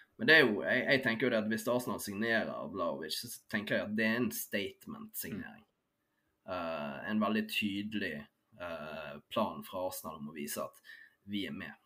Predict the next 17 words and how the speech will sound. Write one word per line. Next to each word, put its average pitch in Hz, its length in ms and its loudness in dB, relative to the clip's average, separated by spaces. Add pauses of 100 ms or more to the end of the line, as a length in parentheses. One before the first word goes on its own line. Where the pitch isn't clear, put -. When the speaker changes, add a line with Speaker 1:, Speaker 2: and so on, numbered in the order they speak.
(180)
Speaker 2:
Mm. 95 160 -8 (160)
Speaker 1:
Eh, 71 560 -8 (1040)
om 113 160 2
han 131 120 8
er 135 120 8
rett - 320 -4
type, 123 520 4 (600)
eh, 107 640 0 (320)
jeg 127 80 4
har 139 80 8
ikke 139 160 0
sett 160 200 -6
han 127 140 4
nok 127 340 -2
til 101 200 -2
å 92 40 -6
si 113 220 2